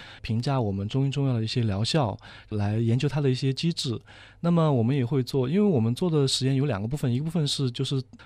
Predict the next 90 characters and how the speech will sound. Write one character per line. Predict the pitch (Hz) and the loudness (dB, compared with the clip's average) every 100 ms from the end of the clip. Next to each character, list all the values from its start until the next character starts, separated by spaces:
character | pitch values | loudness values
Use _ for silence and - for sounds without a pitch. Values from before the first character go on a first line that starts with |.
| - | -10
普 | - | -6
通 | 110 170 185 | -2 -2 0
的， | 131 | 0
就 | 117 | -2
是 | 120 | -4
大 | 165 151 | -4 -2
体 | 107 | -2
动 | 131 139 | -2 -2
物 | 120 | -2
的， | 104 104 | -4 -6
那 | 127 | -4
么 | 120 | -2
就 | 120 | -2
是 | 123 | -2
你 | 104 | -4
可 | 107 | -2
能 | 104 107 | -6 -4
看 | 127 | -4
它 | 120 | -4
的， | 110 | -6
比 | |
如 | 113 | -6
说 | 117 | -8
体 | 110 | -8
重 | 120 139 | -6 -4
啊， | 123 117 - - - - | -2 -4 -8 -16 -20 -6
还 | 131 | -2
有 | |
就 | 131 | -2
是 | 127 | -2
你 | 110 | -2
看 | - 139 123 107 | -2 0 0 -2
狼 | 110 | -4
疮 | 120 139 139 | -4 -4 -4
它 | 139 | -4
会 | 143 117 | -2 -2
引 | |
起 | 131 | -2
的， | 107 | -6
比 | 117 | -6
如 | 110 | -6
蛋 | 156 143 | -2 -2
白 | 123 | 0
多 | 165 170 | 0 2
了 | |
还 | 117 | 2
少 | 120 101 | -2 -4
了， | 107 113 - - - - | -6 -6 -8 -18 -20 -8
呃， | 117 107 104 | -6 -4 -6
腹 | - 147 | -6 -4
腔 | 147 139 | -2 -2
里 | |
面 | 107 | -2
的 | 113 | -4
腹 | - | -4
水 | 131 104 | -4 -4
多 | 131 | -2
了 | 131 | -2
还 | 120 | -2
少 | - 98 | -4 -8
了， | 104 107 | -8 -10
水 | - 131 | -4 -4
肿 | 120 95 | -2 -6
啊 | 104 | -6
等 | 117 | -2
等 | 127 110 | -2 0
这 | |
一 | 123 | -2
系 | 120 | -2
列 | 120 | -4
会 | 107 135 | -2 -4
看。 | - 113 - - - - | -4 -6 -8 -20 -20 -4
那 | 151 | -2
么 | |
还 | 131 | 0
有 | 147 | -2
分 | 156 185 | 0 -2
子 | 135 | -2
生 | 117 135 | -4 -2
物 | 123 | -2
学 | 101 | -4
的， | 110 | -6
我 | 104 | -6
们 | 120 | -4
会 | 127 | -4
从 | - 117 | -2 -2
蛋 | 131 170 | 2 0
白 | 127 117 | 2 0
质 | 156 | 2
的， | 135 | 0